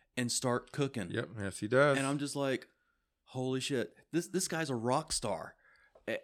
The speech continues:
Speaker 1: and, you know,
Speaker 2: He is through and
Speaker 1: mm-hmm.
Speaker 2: through.
Speaker 1: He just shows up, and he's,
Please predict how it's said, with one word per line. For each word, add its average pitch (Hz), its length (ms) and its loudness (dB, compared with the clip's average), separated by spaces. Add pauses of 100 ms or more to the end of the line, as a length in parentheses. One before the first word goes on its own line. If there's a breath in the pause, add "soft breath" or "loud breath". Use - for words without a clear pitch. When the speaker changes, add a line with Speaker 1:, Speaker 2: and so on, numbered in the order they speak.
(220)
Speaker 1:
and, 113 340 -6
you 135 80 -2
know, 131 100 0
Speaker 2:
He 110 180 2
is 151 180 0
through 107 220 0
and 101 80 -4
Speaker 1:
mm-hmm. 117 40 -10
Speaker 2:
through. 120 380 2
Speaker 1:
He 196 80 -2
just 240 180 -2
shows 233 300 0
up, 196 260 -2 (100)
and 190 140 0
he's, 208 240 -2